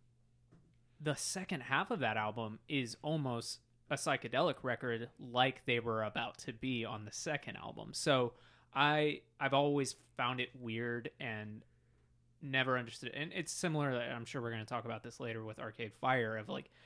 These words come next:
people really didn't like their last record. And I just don't get it,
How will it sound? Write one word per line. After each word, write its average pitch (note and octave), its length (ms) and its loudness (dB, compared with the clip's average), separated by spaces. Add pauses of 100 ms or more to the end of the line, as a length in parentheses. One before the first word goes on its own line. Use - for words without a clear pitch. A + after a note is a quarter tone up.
(140)
people B2 220 0
really A#2+ 400 0 (160)
didn't A#2 260 -2
like A2 220 -4
their A2+ 200 -4 (260)
last - 440 -4
record. F#3+ 460 2 (360)
And D3 220 -4 (380)
I C#3+ 120 -2
just D3 280 0
don't C#3+ 280 -2
get A#2 180 -2
it, G3+ 200 -2